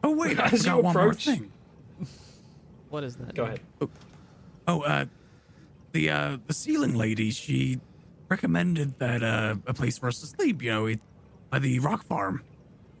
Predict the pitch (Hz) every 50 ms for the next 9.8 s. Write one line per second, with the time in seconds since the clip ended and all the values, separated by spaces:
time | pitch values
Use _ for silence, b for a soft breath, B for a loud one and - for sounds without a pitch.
0 | - - - - - - - - - - - - - - - - - - - 139
1 | 127 123 - - 135 120 113 107 - - - - - - - - - - - -
2 | 120 127 135 135 135 135 131 120 127 123 127 123 127 127 127 123 123 113 - -
3 | - - - - - - 117 113 117 123 131 123 117 110 110 104 107 95 - -
4 | - - - - 113 113 113 113 107 104 110 117 120 131 131 127 131 123 123 117
5 | 131 123 - - 123 123 123 120 - 123 123 120 123 123 123 - - - - -
6 | - - - - - - - - - - - 117 117 120 120 123 - 139 117 107
7 | 104 104 104 110 123 131 131 131 131 127 127 127 135 131 127 127 127 127 131 135
8 | - - - - - 120 117 123 139 135 - - - - - - 147 151 147 143
9 | 135 135 131 131 139 131 - 107 113 110 123 123 117 107 107 113